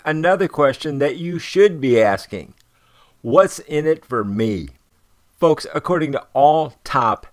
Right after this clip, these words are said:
knowledgeable sources who really understand this shift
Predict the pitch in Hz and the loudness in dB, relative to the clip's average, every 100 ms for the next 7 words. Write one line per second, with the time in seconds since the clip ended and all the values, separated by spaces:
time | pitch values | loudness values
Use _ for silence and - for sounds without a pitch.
0 | _ 101 98 120 127 127 117 98 107 - | _ -8 0 2 2 0 -6 -6 -6 -2
1 | 113 107 - 98 92 - _ _ _ 143 | -2 -2 -4 -10 -10 -18 _ _ _ -4
2 | 139 180 196 185 156 135 123 143 127 117 | -4 -2 0 2 0 -4 -6 -4 -2 -4
3 | 104 131 - - 156 117 - | -4 -6 -6 -2 0 0 -4